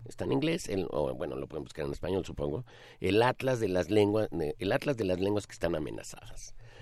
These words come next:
¿no? Y es una página que se está renovando, se está actualizando constantemente, eh, especialistas de todos los países. Es, es impresionante la tarea que está haciendo la, la unesco para registrar, porque, eh, eh,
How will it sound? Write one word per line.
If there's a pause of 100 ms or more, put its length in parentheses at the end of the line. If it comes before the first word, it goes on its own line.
(280)
¿no?
Y
es
una
página
que
se
está
renovando,
se
está
actualizando
constantemente, (480)
eh,
especialistas
de
todos
los
países.
Es,
es
impresionante
la
tarea
que
está
haciendo
la, (440)
la
unesco
para (280)
registrar,
porque,
eh,
eh,